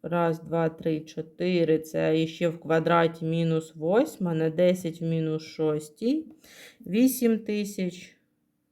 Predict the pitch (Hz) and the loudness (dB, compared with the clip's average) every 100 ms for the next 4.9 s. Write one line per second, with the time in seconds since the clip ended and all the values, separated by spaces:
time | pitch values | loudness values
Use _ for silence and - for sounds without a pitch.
0 | _ _ - 185 185 185 190 190 - 180 | _ _ -2 2 2 2 -2 0 0 -2
1 | - 170 170 165 170 170 151 151 160 170 | -2 -2 -2 -2 -4 -4 -2 0 0 -2
2 | - _ _ _ _ _ _ _ _ _ | -10 _ _ _ _ _ _ _ _ _
3 | - _ _ _ _ _ _ _ _ _ | -20 _ _ _ _ _ _ _ _ _
4 | _ _ - _ 185 180 175 175 | _ _ -20 _ 0 2 4 2